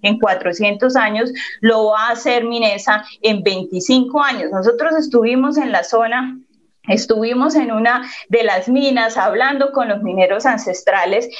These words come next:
y entramos a una mina que lleva más de cien años, según los mismos mineros, eh, y ese, y esa mina no tiene más de cincuenta metros de profundidad. Ahora ellos van a construir una mina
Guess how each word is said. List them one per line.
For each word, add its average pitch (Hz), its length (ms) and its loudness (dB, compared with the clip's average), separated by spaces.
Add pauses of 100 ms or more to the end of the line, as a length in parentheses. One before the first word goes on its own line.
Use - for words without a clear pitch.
(140)
y 247 160 4
entramos 254 520 0
a 320 40 2
una 277 260 0
mina 254 640 0
que 208 160 0
lleva 214 260 2
más 254 280 0
de 262 140 0
cien 277 280 0
años, 269 320 0
según 220 320 0
los 285 180 2
mismos 285 420 0
mineros, 202 600 0 (400)
eh, 202 320 0
y 240 160 2
ese, 247 380 2
y 240 160 2
esa 262 200 0
mina 269 320 0
no 262 200 0
tiene 262 220 2
más 262 200 0
de 247 80 -2
cincuenta 196 560 -2
metros 233 400 0
de - 100 2
profundidad. 180 680 0 (360)
Ahora 208 440 2
ellos 254 240 -2
van 294 180 2
a 277 80 -4
construir 254 420 -2
una 254 220 2
mina 254 380 0